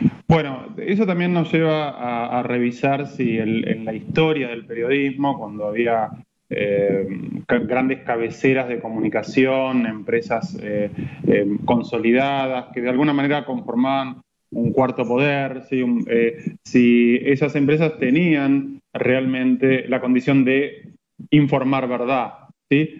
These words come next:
Eh, si uno analiza múltiples ejemplos históricos en Argentina, en América Latina y en el mundo sobre el papel,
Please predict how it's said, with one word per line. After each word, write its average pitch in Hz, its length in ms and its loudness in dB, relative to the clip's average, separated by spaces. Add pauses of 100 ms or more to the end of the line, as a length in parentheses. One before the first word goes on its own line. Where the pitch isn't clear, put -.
(340)
Eh, 117 760 0
si 127 180 0
uno 139 140 2
analiza 143 840 0
múltiples 135 720 4
ejemplos 135 360 2
históricos 127 800 -2 (480)
en 113 120 2
Argentina, 123 600 2
en 120 60 -4
América 117 280 0
Latina 147 420 2
y 123 160 -2
en 123 80 0
el 123 120 2
mundo 123 520 4
sobre 120 520 0
el 117 140 -8
papel, 131 640 -2